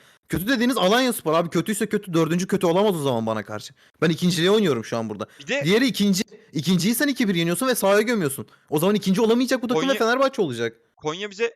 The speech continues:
Speaker 1: Kusura bakmayın.
Speaker 2: Konya bize mesela ilk hafta şey, ilk hafta nasıl oynadı? İlk yarıda. Ha, ağzıma sıçmıştı. Hiçbir şey yapamamıştık.
Speaker 1: Evet.
Speaker 2: Ben Fenerbahçe şu an kaç?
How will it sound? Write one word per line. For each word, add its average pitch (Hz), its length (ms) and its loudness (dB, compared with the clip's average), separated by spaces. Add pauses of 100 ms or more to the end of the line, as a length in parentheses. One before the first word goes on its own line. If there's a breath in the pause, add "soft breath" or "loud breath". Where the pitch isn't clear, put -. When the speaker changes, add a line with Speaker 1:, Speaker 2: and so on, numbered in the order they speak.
Speaker 1:
Kusura - 140 -12 (180)
bakmayın. 214 380 -4 (720)
Speaker 2:
Konya 190 300 -6
bize 208 140 -6
mesela 220 400 -6 (400)
ilk 190 200 -12
hafta 240 240 -4
şey, 202 300 -4
ilk 190 160 -16 (160)
hafta 170 260 -8
nasıl 247 180 -8
oynadı? 135 360 -8 (100)
İlk - 280 -16
yarıda. 113 340 -14 (160)
Ha, 143 160 -6
ağzıma 156 400 -4
sıçmıştı. - 400 -10
Hiçbir 139 200 -8
şey - 80 -4
yapamamıştık. 170 520 -6 (440)
Speaker 1:
Evet. 208 460 -2 (1040)
Speaker 2:
Ben 214 220 -4 (880)
Fenerbahçe 214 440 -4
şu 214 180 -6
an 208 60 -8
kaç? 226 200 -10